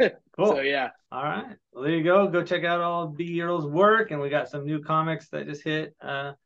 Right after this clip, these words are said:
Speaker 1: by the time this episode airs, a week ago or so. But, uh, Daredevil and Echo and all the cool Spider-Man stuff you've been doing, and lots of goodies.
Speaker 2: Yeah.
Speaker 1: So, and soon, some Planet Quest stuff. I don't know what soon means yet, but soon.
Speaker 2: Yeah,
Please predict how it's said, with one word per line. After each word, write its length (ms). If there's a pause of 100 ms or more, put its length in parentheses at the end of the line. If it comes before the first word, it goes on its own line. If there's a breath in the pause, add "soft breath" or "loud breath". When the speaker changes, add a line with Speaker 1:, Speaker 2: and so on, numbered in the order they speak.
(160)
Speaker 1:
by 80
the 80
time 160
this 240 (140)
episode 400 (180)
airs, 420 (140)
a 60
week 160
ago 180
or 140
so. 260 (340 soft breath)
But, 160
uh, 200
Daredevil 680
and 200
Echo 540
and 460 (280)
all 140
the 80
cool 180
Spider-Man 560
stuff 300
you've 140
been 120
doing, 360
and 160 (260)
lots 200
of 80
goodies. 280
Speaker 2:
Yeah. 240
Speaker 1:
So, 180
and 220
soon, 520
some 200
Planet 260
Quest 200
stuff. 200
I 80
don't 80
know 80
what 140
soon 200
means 240
yet, 220
but 220
soon. 480
Speaker 2:
Yeah, 540